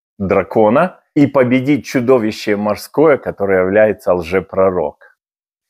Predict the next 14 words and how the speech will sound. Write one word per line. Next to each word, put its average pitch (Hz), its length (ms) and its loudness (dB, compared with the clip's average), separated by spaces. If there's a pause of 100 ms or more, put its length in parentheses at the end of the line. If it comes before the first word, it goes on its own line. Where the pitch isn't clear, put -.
(320)
И 110 80 2
обратите 147 580 0
внимание, 120 840 0 (580)
мы 110 140 -2
с - 120 -8
вами 110 200 4
читали, 120 520 0
но 101 180 -2
как-то 113 560 0 (680)
выпустили 104 1080 -2
это 101 240 2
из 98 240 -2
виду, 98 380 2
очень 92 420 -2